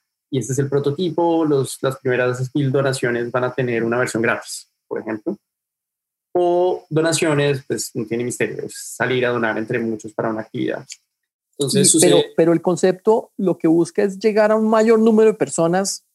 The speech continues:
Speaker 2: eh, con aportes relativamente pequeños.
Speaker 1: Claro,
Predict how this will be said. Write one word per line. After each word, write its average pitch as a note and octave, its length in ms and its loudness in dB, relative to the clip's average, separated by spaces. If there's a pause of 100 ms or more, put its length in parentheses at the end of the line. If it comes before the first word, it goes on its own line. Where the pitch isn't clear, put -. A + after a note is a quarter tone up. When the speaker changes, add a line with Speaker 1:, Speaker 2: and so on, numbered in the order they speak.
(100)
Speaker 2:
eh, E3 380 -6
con C#3+ 160 2
aportes D3+ 440 2
relativamente D3+ 760 2
pequeños. A#3 460 -2 (260)
Speaker 1:
Claro, C3+ 260 -2